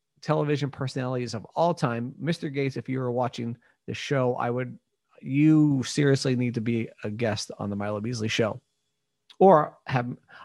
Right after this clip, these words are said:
I would love to be a guest on Josh Gates Tonight. You can have me as a guest anytime you wanted, sir.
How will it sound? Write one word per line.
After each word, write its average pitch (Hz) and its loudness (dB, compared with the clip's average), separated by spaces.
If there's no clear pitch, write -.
I 147 6
would 151 6
love 135 6
to 135 2
be 135 6
a 131 6
guest 139 4
on 143 4
Josh 147 4
Gates 147 0
Tonight. 185 -2
You 151 -4
can 160 2
have 151 4
me 135 2
as 131 0
a 127 0
guest 127 0
anytime 160 0
you 156 2
wanted, 123 0
sir. 131 -4